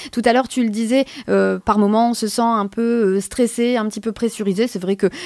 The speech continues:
euh, voilà, la société dans laquelle on vit, on est très timé et, et on a des fois cette impression de pas être tout à fait, euh, aligné, euh, d'être un petit peu, euh, voilà, euh, surmené. C'est dans ce, à ce moment-là qu'on va voir, euh, un ou une sophrologue ?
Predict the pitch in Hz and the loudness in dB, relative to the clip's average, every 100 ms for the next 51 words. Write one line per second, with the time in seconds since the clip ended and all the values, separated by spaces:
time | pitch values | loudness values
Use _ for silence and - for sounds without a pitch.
0 | 285 160 165 170 156 180 226 208 175 208 | -6 -2 0 0 0 4 6 6 4 2
1 | 196 208 214 190 185 208 196 196 196 240 | -2 0 0 0 0 -2 -2 -4 -4 -4
2 | 202 185 - 269 254 240 214 220 254 285 | -4 -6 0 2 4 4 4 4 2 0
3 | - - 262 - 240 - 240 240 _ _ | -6 -18 -10 -2 0 0 -2 -2 _ _
4 | - 226 247 294 233 226 202 226 294 247 | -2 4 6 6 4 2 6 6 4 2
5 | 226 214 233 294 302 220 226 226 269 277 | 0 2 0 0 0 0 -2 0 0 0
6 | _ - 285 277 240 285 277 233 - 247 | _ -8 0 0 0 0 2 0 2 4
7 | 254 262 262 254 277 302 - 269 196 196 | 6 6 6 6 2 -2 -10 -6 2 4
8 | 202 202 214 208 214 202 - 202 240 254 | 4 2 0 0 -2 -4 -6 -4 0 2
9 | 220 202 220 226 240 208 202 - 285 262 | 2 2 2 2 2 0 -2 0 4 4
10 | 247 220 269 - - - - - 277 254 | 4 2 0 -6 -20 -14 -10 -2 0 2
11 | 277 - - - 247 - 285 285 285 302 | 2 0 -4 -2 -2 0 4 6 6 4
12 | - 311 285 277 285 262 262 247 254 320 | 2 4 4 4 2 4 2 2 4 4
13 | 330 302 311 320 294 320 294 320 269 | 4 4 2 -2 -2 0 2 2 0